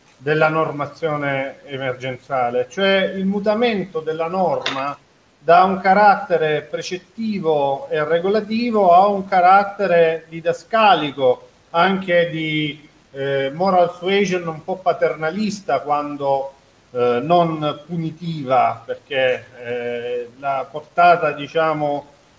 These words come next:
eh, sanzionatoria, eh, di tutta questa legislazione è estremamente, eh, diciamo, poco incidente rispetto,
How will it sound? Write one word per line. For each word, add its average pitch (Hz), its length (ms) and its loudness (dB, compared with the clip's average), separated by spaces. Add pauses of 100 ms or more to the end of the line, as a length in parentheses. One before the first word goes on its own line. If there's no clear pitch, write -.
(240)
eh, 123 960 4
sanzionatoria, 143 1500 0
eh, 123 60 -4
di 139 160 -16
tutta 175 220 -6
questa 160 260 -4
legislazione 156 1400 -2
è 143 300 -8
estremamente, 139 2000 -6 (280)
eh, 120 760 2 (540)
diciamo, 156 600 -6 (380)
poco 175 240 0
incidente 170 680 -2
rispetto, 135 1000 -4